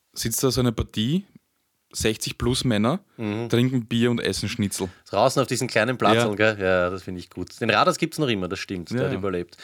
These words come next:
Speaker 2: Aber Thalia und das ist ja alles weg, oder? Gibt's den Thalia noch? Ich weiß
Speaker 1: Na,
Speaker 2: nicht.
Speaker 1: doch, doch, glaub schon.
Speaker 2: Okay.
Speaker 1: Thalia gab's überhaupt einen Thalia?
Speaker 2: Oh ja, oben irgendwo da. H und M, glaub ich, gibt's auch noch.
Speaker 1: Ja, ja, na, gibt's ja alles. Die haben das alles
Speaker 2: Ja.
Speaker 1: ein bisschen, äh, vitalisiert.
Speaker 2: Diese Brötchen, Tretschnejewski.
Speaker 1: Tretschniewski.
Speaker 2: Tretschniewski gibt's auch noch.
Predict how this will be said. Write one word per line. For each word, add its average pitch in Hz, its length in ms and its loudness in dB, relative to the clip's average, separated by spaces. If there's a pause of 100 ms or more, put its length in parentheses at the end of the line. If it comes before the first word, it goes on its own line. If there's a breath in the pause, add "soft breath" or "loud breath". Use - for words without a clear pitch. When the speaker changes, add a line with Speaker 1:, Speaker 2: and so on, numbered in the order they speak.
(240 loud breath)
Speaker 2:
Aber 113 240 2
Thalia 131 560 6
und 127 120 2
das 123 140 4
ist 127 80 -4
ja 127 80 2
alles 117 260 0
weg, 104 220 -6
oder? 123 320 -4
Gibt's 107 200 -14
den 113 100 -10
Thalia 104 260 -10
noch? 98 220 -14
Ich 117 60 -14
weiß - 120 -8
Speaker 1:
Na, 107 160 -2
Speaker 2:
nicht. 104 120 -4
Speaker 1:
doch, 98 100 -2
doch, - 240 -6
glaub 98 160 -10
schon. 104 220 -12 (320)
Speaker 2:
Okay. 98 180 -8
Speaker 1:
Thalia 107 240 -2
gab's - 220 -8
überhaupt 104 140 -4
einen 123 220 -6
Thalia? 113 240 -6 (120)
Speaker 2:
Oh 107 180 2
ja, 95 260 6
oben 107 320 -4
irgendwo 90 360 -6
da. 87 260 -8 (160)
H 98 160 4
und 107 80 2
M, 110 160 2
glaub 113 140 2
ich, - 80 -6
gibt's - 180 -12
auch 101 120 0
noch. 104 280 -6
Speaker 1:
Ja, 101 220 -2
ja, 101 100 -2
na, 101 100 0
gibt's 117 200 -4
ja 214 80 2
alles. 127 140 -2
Die 117 60 -4
haben 117 80 0
das 120 140 -6
alles 123 220 -2
Speaker 2:
Ja. 95 60 -6
Speaker 1:
ein - 20 -8
bisschen, 139 260 -2
äh, 113 160 -4
vitalisiert. 123 640 -4
Speaker 2:
Diese 101 160 -6
Brötchen, 107 640 -2
Tretschnejewski. 107 880 -6
Speaker 1:
Tretschniewski. 113 520 0
Speaker 2:
Tretschniewski 110 720 -4
gibt's - 180 -10
auch 113 200 0
noch. 110 160 -6